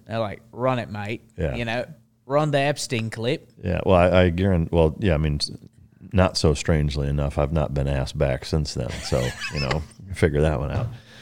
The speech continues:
Speaker 2: Uh, but anyway, y-, you know, si-, I guess my point is, is that similarly, um, you know, like, I, I had no, no idea that that would have done what it did, and, and it certainly wasn't my intention either,
Speaker 1: You know, you're
Speaker 2: you
Speaker 1: cr-,
Speaker 2: know?
Speaker 1: you're accredited with, like, literally
Speaker 2: Yeah, I know.
Speaker 1: that on
Speaker 2: Which
Speaker 1: the
Speaker 2: is stupid
Speaker 1: internet.
Speaker 2: 'cause that's a hundred percent not the case.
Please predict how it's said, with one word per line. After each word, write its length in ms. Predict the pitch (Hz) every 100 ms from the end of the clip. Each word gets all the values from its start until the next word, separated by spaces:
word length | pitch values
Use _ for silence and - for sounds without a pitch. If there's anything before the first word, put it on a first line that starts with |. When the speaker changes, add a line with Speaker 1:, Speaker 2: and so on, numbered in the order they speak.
| - - - - -
Speaker 2:
Uh, 440 | 80 73 - 50 - - _
but 220 | - 101 110
anyway, 540 | 90 71 67 67 73
y-, 100 | - -
you 80 |
know, 180 | 113 87 -
si-, 260 | - 160 107
I 120 | 95
guess 240 | 113 -
my 100 | 76
point 340 | 67 104 71 65
is, 200 | 71 69
is 160 | 67
that 120 | 69
similarly, 840 | 65 - 120 80 69 67 67 67 - _ _ _ _ _ _ _ _ -
um, 540 | 80 69 65 69 - -
you 100 | -
know, 120 | 78 65
like, 220 | 69 -
I, 220 | 76 80
I 120 | 82 80
had 280 | 80 73
no, 480 | 76 71 69 67 67 - -
no 260 | 113 92 76
idea 440 | 69 71 78 67
that 140 | 67
that 160 | 71 71
would 140 | 71
have 140 | 65 71
done 240 | 69 67
what 120 | 65
it 140 | 64 71
did, 260 | 71 65
and, 120 | 65 64
and 180 | 67 65
it 100 | -
certainly 360 | - 101 73
wasn't 320 | 73 73 71
my 180 | 71 69
intention 560 | 62 64 87 76 - 67
either, 80 | 76
Speaker 1:
You 60 |
know, 60 | 147
you're 200 | 151 147
Speaker 2:
you 80 | 143
Speaker 1:
cr-, 120 | 123
Speaker 2:
know? 60 | 135
Speaker 1:
you're 200 | 131 139
accredited 480 | 117 - 107 120 127
with, 160 | 117 107
like, 240 | 107 101 -
literally 340 | 104 107 107
Speaker 2:
Yeah, 60 | 107
I 40 |
know. 40 | 101
Speaker 1:
that 300 | 98 107 -
on 80 | 120
Speaker 2:
Which 140 | 123
Speaker 1:
the 60 | 104
Speaker 2:
is 60 | -
stupid 280 | 110 110
Speaker 1:
internet. 180 | - 71
Speaker 2:
'cause 160 | 78 76
that's 220 | 78 -
a 60 | 76
hundred 240 | 85 71
percent 320 | 67 73 64
not 200 | 64 60
the 100 | -
case. 380 | - - 123 -